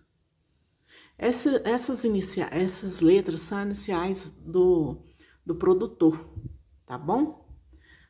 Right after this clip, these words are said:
Olha aqui, gente, como que elas já recuperaram bem, ó. Aqui, ó, eu tô sentadinha aqui, vocês tão ouvindo o barulho da cadeira, né?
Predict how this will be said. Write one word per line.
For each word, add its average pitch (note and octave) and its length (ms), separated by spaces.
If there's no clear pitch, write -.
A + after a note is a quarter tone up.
Olha E3 200
aqui, E3+ 200
gente, D#3+ 460
como B3+ 300
que A3+ 100
elas F3+ 220
já F3+ 100
recuperaram E3 840
bem, B2+ 320
ó. - 60
Aqui, A3 640
ó, A2 120
eu E3 100
tô E3 120
sentadinha G#3 720
aqui, D3+ 120
vocês D#3 200
tão F3+ 160
ouvindo G3 240
o - 20
barulho F3+ 260
da D#3+ 80
cadeira, D3+ 440
né? F3+ 260